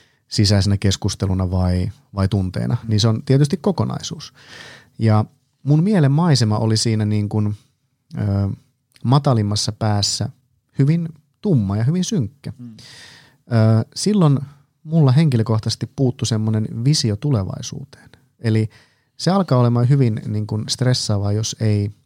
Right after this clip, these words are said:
Speaker 1: ei koe näkevänsä omaa tulevaisuutta. Ja mä käytän nyt sanaa nähdä, koska me voidaan niin kuin ajatella, että mitä,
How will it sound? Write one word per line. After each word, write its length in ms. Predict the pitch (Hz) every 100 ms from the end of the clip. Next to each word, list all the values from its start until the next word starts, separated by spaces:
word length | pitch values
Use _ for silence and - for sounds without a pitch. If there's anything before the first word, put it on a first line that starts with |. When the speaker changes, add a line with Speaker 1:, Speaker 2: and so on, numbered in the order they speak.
| _ _ -
Speaker 1:
ei 140 | 113
koe 340 | - 147 117 - _ _ _ _ _ -
näkevänsä 540 | 120 139 120 104 104
omaa 240 | 110 107 104
tulevaisuutta. 640 | 113 104 101 104 107 -
Ja 40 | 107
mä 80 |
käytän 280 | 107 113 110
nyt 80 | 107
sanaa 320 | - 110 107
nähdä, 380 | 110 117 110 104 - - - _ -
koska 240 | 113 -
me 80 | 113
voidaan 320 | 117 113 110
niin 100 | 110
kuin 140 | 110 117
ajatella, 540 | 123 123 113 107 98 98
että 100 | -
mitä, 220 | 107 110